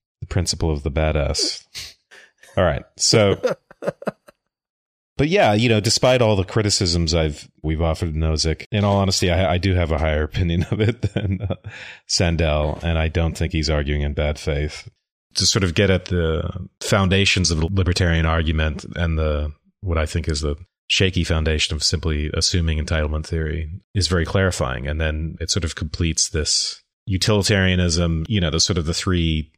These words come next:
Speaker 1: points of view. Well, let's add four, you know, with Sandel, but it's a clarifying exercise in many cases. So even where I disagreed with him, I, obviously I learned a lot.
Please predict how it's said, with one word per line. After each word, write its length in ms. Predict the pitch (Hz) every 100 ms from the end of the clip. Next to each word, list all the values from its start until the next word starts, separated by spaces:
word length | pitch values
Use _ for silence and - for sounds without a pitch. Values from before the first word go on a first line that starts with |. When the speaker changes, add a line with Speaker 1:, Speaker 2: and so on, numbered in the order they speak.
| _ -
Speaker 1:
points 280 | 87 82 87
of 80 |
view. 440 | 76 78 76 73 82
Well, 280 | 92 76 73
let's 180 | 78 -
add 180 | 71 -
four, 280 | - 76 73
you 80 | 73
know, 100 | 73
with 80 | -
Sandel, 460 | 78 73 73 71
but 120 | 78 -
it's 220 | 104 -
a 40 |
clarifying 800 | - 117 104 95 95 87 82 78 -
exercise 720 | 90 - - 78 67 65 - - -
in 120 | 80
many 200 | 73 71
cases. 340 | 80 67 -
So 80 | -
even 280 | 90 107 107
where 120 | 101
I 80 | 90
disagreed 480 | 87 - 80 117 98
with 120 | 80
him, 160 | 80 76
I, 340 | 73 71 73 - _ -
obviously 440 | 73 73 - 78
I 100 | -
learned 240 | 78 76 76
a 60 |
lot. 260 | 73 -